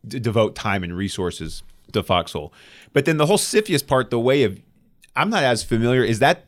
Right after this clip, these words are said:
actual, I mean, I know what Siphius is. I feel like, you know, we insert it. We don't do a whole lot of foreign investment here.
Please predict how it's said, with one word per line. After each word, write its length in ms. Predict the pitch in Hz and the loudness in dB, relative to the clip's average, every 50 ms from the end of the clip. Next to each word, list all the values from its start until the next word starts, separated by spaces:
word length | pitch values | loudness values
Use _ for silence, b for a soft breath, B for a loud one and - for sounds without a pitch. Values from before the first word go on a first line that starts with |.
| - | -6
actual, 380 | 123 123 135 135 - - - - - | -2 -2 -2 -2 -2 -8 -8 -8 -6
I 40 | |
mean, 100 | 113 110 | -4 -2
I 40 | 117 | 0
know 80 | 123 120 | 0 0
what 80 | 101 | -2
Siphius 500 | - - 120 110 - 90 78 80 - - | -2 -2 -2 0 0 -2 -4 -4 -2 0
is. 260 | 117 110 95 92 90 92 | 2 2 2 0 0 -4
I 80 | 87 | -6
feel 200 | 82 - 101 98 | -6 -4 -4 -2
like, 140 | 90 85 - - - | -2 -2 -4 -8 -14
you 120 | 90 80 | -14 -14
know, 180 | - - - - - | -14 -14 -20 -20 -12
we 160 | - 104 95 | -8 -6 -6
insert 320 | 101 98 - - 110 98 92 | -4 -4 -2 -2 -2 -2 -2
it. 160 | 87 85 b b b b b b b b b b _ _ - 82 | -4 -6 b b b b b b b b b b _ _ -16 -6
We 120 | 90 110 | -4 -2
don't 120 | 110 107 107 | -2 0 -2
do 80 | 107 | -2
a 40 | 92 | -2
whole 100 | 95 104 | 0 -2
lot 140 | 98 92 82 | -2 -2 -4
of 60 | 82 | -6
foreign 340 | - - - 110 101 98 95 | -8 -8 -6 -4 -4 -4 -4
investment 480 | 90 87 90 90 90 - 117 117 101 120 | -4 -4 -2 -4 -4 -4 -6 -8 -6 -4
here. 260 | 127 127 131 135 135 | -4 -4 -4 -4 -6